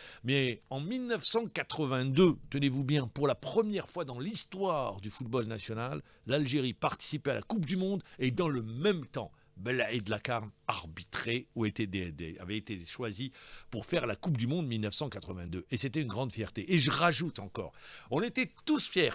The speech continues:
tellement fiers, dans les commentaires de la télévision à l'époque, c'était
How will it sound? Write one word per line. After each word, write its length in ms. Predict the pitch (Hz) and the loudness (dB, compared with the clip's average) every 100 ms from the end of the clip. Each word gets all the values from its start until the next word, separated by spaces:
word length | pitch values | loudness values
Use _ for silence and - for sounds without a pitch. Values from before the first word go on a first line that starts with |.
| - | 2
tellement 400 | 262 233 214 180 | 2 4 0 0
fiers, 360 | - 170 185 - | 2 4 4 0
dans 140 | 123 123 | 0 0
les 80 | |
commentaires 500 | 117 180 147 135 180 | 2 0 0 -2 -2
de 60 | 110 | -2
la 80 | 98 | -6
télévision 600 | - 120 104 104 123 101 | -4 -2 -2 -2 -4 -6
à 60 | |
l'époque, 460 | 76 82 71 - - - - - | -6 -6 -4 -4 -8 -20 -20 -14
c'était 460 | - 71 98 82 | -12 -8 -8 -8